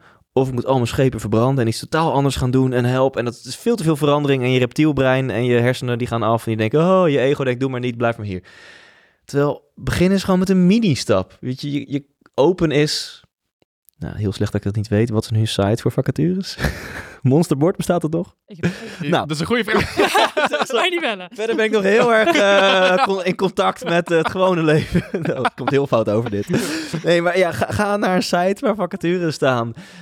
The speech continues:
Speaker 1: Eh, bel
Speaker 3: LinkedIn, hè,
Speaker 1: Ja,
Speaker 3: daar staan ze
Speaker 1: LinkedIn.
Speaker 3: ook, ja.
Speaker 1: Be-, be-, bel een, bel een recruiter.
Speaker 3: Ja.
Speaker 1: Solliciteer ergens. Of praat eens met een vriend. Of, of plan eens een intake in bij een loopbaancoach. Of nou ja,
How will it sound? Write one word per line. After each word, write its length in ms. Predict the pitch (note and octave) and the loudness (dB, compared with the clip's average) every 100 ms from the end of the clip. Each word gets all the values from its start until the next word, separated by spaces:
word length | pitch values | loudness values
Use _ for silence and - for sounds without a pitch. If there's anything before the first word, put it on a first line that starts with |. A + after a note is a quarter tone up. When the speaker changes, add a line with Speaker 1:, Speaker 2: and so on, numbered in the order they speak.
| C3 | -12
Speaker 1:
Eh, 120 | - D3 D3 D3+ C#3 C#3 G#2 C3 A2 A#2+ A#2 C3 | -6 -2 -2 -4 -6 -8 -12 -16 -18 -16 -14 -12
bel 360 | A#2+ F3 F3+ | 0 2 4
Speaker 3:
LinkedIn, 280 | G#3+ F#3+ E3 | 2 2 -2
hè, 160 | D3+ E3 | -2 -2
Speaker 1:
Ja, 260 | F3+ F#3 | 0 2
Speaker 3:
daar 100 | D3+ | 4
staan 180 | F#3+ G3+ | 4 4
ze 80 | F3 A3+ | 4 2
Speaker 1:
LinkedIn. 260 | F3 D3+ F#3 | 2 2 2
Speaker 3:
ook, 40 | |
ja. 60 | D3+ | 2
Speaker 1:
Be-, 200 | F#3 D#3 | 0 2
be-, 120 | F3+ | 0
bel 100 | G#3+ | 2
een, 160 | A3 D#3+ | 0 2
bel 180 | E3 G#3+ | 2 2
een 80 | G3+ | 2
recruiter. 720 | F#3+ D#3+ F#3 A3 F3+ D3+ C3+ | 2 2 2 2 2 2 2
Speaker 3:
Ja. 180 | A#2+ - _ | -2 -6 _
Speaker 1:
Solliciteer 920 | - A3 A3+ G#3+ G#3+ G3 G3+ A3+ G#3 | -4 0 0 0 -4 0 2 2 2
ergens. 640 | F3 E3 D#3 D3+ C3 B2+ | 0 2 2 2 0 0
Of 240 | F3 E3+ - D3 - | -2 -2 -8 -14 -2
praat 300 | F3 G3+ G#3+ | 0 0 0
eens 100 | F#3+ | -2
met 140 | G3+ | -2
een 140 | F#3 | -2
vriend. 360 | D#3 F3+ A3+ E3 | 0 0 0 -2
Of, 160 | D3 D3 | -4 -4
of 220 | D#3+ - | -8 -2
plan 200 | G3 G#3 | 0 0
eens 100 | G3+ | -2
een 160 | F3+ | -4
intake 480 | - G3+ A3+ G3 F3+ | 0 -2 0 -2 0
in 160 | F3+ F3+ | -2 0
bij 120 | E3+ | 0
een 100 | E3 | 2
loopbaancoach. 840 | D3+ G#3 F#3 D#3 C#3+ D#3 A#2+ A#2+ F3 | 2 2 0 -4 0 0 2 0 -2
Of 100 | F3 | 0
nou 120 | |
ja, 100 | E3 | 0